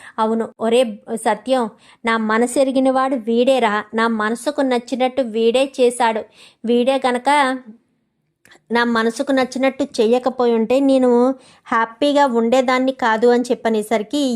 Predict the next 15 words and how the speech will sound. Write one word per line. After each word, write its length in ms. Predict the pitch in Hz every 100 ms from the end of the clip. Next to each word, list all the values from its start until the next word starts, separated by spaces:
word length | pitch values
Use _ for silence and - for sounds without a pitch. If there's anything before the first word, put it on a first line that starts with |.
| 220
"ఏంటమ్మా, 520 | 220 240 254 240 226 233 220
ఏంటి 240 | 220 254
నువ్వనేది?" 640 | 262 247 240 240 233 247 247 - - -
అని 140 | 233 247
చెప్పాను 380 | 226 226 226
కానీ, 220 | 220 226 254 254
"అవునరా, 480 | 220 226 247 233 220 233 _ _ _
నా 100 | 233 247
ఫ్రెండ్స్ 460 | 240 226 220 233 269
ఉండాలి 460 | 233 220 233 233 226 240
అనుకున్నాను, 580 | 247 233 240 226 214 202
నా 120 | 220 240
ఫ్రెండ్స్ 440 | 240 220 214 240 262
ఉన్నారు, 400 | 233 226 226 214 - -
చాలా 420 | 220 202 202